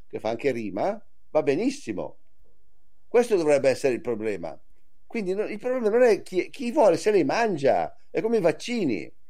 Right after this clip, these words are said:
chi vuole se li faccia, purché chiariate nel loro caso bene quali sono i possibili effetti collaterali. Nel nostro caso, vuoi gli scarafaggi? Mangiali, basta che ci sia scritto scarafaggi.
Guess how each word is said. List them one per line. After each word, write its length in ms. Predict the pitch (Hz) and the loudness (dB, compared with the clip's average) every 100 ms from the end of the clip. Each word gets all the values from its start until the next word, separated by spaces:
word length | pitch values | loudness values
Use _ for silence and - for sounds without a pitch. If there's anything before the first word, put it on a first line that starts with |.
| - - | -14 -10
chi 140 | 247 | 0
vuole 240 | 226 151 | 4 6
se 160 | 135 254 | 4 0
li 140 | 254 | -2
faccia, 680 | - 175 196 - - 113 65 - - - - - | 0 2 2 0 -2 -2 -2 -8 -14 -14 -14 -10
purché 320 | 131 120 117 | -6 -6 -6
chiariate 920 | 104 175 170 139 92 - 151 208 - - - - | 0 2 4 4 2 0 2 2 2 -6 -14 -10
nel 160 | 107 95 | -6 -2
loro 240 | 98 160 | 0 0
caso 400 | 160 98 113 175 | 0 0 0 0
bene 420 | 139 110 107 180 | 2 2 2 0
quali 300 | 196 104 117 | 0 -2 -2
sono 340 | - 95 110 170 | -6 -2 0 -2
i 60 | |
possibili 480 | 165 - - 90 139 | -2 -8 -8 -8 -6
effetti 320 | 139 95 151 | -4 -4 -4
collaterali. 840 | 131 101 82 - 147 208 147 87 - - - - | -4 -4 -4 0 2 4 2 -2 -10 -14 -16 -8
Nel 120 | 127 | 0
nostro 280 | 139 139 202 | 0 2 2
caso, 640 | - 131 113 156 226 - - - - - - - | 4 4 4 4 2 2 -10 -14 -14 -14 -14 0
vuoi 200 | 196 233 | 4 4
gli 80 | |
scarafaggi? 500 | 214 247 233 147 104 | 4 2 4 4 2
Mangiali, 600 | 135 254 294 - 110 92 - | 2 4 4 4 2 2 -2
basta 300 | - 233 262 | 2 2 2
che 80 | |
ci 120 | 214 208 | -6 -4
sia 160 | 233 | -2
scritto 300 | 208 190 196 | -2 -4 -8
scarafaggi. 720 | 240 220 202 - 107 190 - | -4 0 0 0 -2 -2 -8